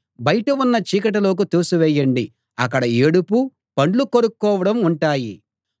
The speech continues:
మనుష్య కుమారుడు తన మహిమతో తన దేవదూతలందరితో వచ్చేటప్పుడు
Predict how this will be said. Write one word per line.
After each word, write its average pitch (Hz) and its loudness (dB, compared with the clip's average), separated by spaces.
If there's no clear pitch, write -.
మనుష్య 220 0
కుమారుడు 220 2
తన 170 -2
మహిమతో 214 0
తన 156 0
దేవదూతలందరితో 165 0
వచ్చేటప్పుడు 170 -2